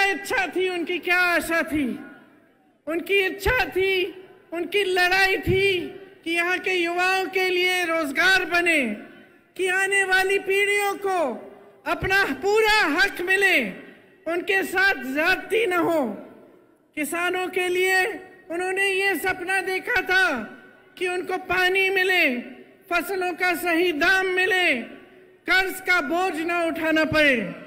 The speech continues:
अपनी बहनों के लिए ये सपना देखा था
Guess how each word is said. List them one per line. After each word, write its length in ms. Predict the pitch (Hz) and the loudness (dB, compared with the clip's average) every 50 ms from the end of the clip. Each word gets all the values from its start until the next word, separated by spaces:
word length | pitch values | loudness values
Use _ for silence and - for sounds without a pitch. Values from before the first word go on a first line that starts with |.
| - - - - - - - _ _ _ _ _ _ _ _ _ _ _ _ _ - | -20 -20 -20 -20 -20 -20 -20 _ _ _ _ _ _ _ _ _ _ _ _ _ -10
अपनी 300 | 277 330 320 330 370 370 | -8 -8 -6 -6 -4 -4
बहनों 460 | 349 359 359 359 359 381 392 392 392 | 0 0 0 2 0 0 0 -2 -4
के 220 | 311 - 392 392 381 | -2 0 0 0 2
लिए 400 | 370 381 392 392 381 381 370 339 349 339 - - - - - - - - | 2 2 2 2 2 2 2 0 -2 -6 -12 -18 -20 -20 -20 -20 -20 -10
ये 240 | 254 320 370 392 370 | -8 -4 -4 -2 -2
सपना 500 | - - 381 359 370 381 349 392 403 381 | -2 -2 -2 -2 -2 -2 -2 -2 0 0
देखा 400 | 359 381 370 294 - 466 480 370 | 0 -2 -4 -4 -4 -2 -2 -2
था 380 | 277 370 359 370 359 320 254 | 0 0 2 2 2 0 -2